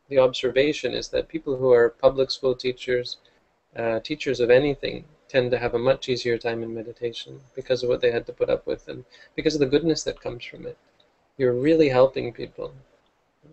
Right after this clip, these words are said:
Um, you're, you're changing them, much more than any, much more than most professions.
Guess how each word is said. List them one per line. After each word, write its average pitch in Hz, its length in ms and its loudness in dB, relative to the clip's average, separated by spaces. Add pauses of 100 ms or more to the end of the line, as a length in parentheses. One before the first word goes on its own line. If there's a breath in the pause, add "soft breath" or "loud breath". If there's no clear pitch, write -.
(200)
Um, 117 600 -8 (640)
you're, 123 220 -4
you're 127 140 0
changing 143 540 -4
them, 127 260 -12 (380)
much 131 280 0
more 131 160 6
than 123 180 4
any, 117 460 0 (800 soft breath)
much 131 240 0
more 131 140 8
than 120 140 6
most 120 300 6
professions. 127 800 2